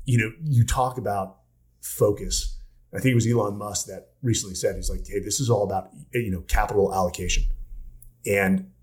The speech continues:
how the government spends their money." And basically, he, he was going to the point that, you know, of all people, government should not be involved in capital allocation 'cause they are so bad at it.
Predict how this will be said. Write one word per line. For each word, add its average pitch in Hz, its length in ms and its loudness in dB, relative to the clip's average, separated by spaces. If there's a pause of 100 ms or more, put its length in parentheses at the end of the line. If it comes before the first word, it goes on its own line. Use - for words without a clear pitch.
how - 140 2
the 120 100 0
government 101 340 2
spends 95 240 -4
their 92 100 -2
money." 92 240 6 (540)
And 107 100 0
basically, 123 440 2 (100)
he, 120 380 -2
he 113 60 -6
was 98 280 -12
going 123 140 6
to 98 60 -4
the 95 60 -10
point 104 280 -6
that, 98 200 -4 (200)
you 113 100 0
know, 92 160 -2 (240)
of 107 120 0
all 107 280 0
people, 98 400 2
government 95 400 2
should 98 260 -2
not 92 300 -6 (260)
be 101 100 -2
involved 92 440 0
in - 60 -12
capital 95 300 0
allocation 92 480 2
'cause 92 200 -8
they 92 140 -12
are 87 120 -12
so - 380 -4
bad 87 240 -10
at 85 80 -14
it. 82 100 -20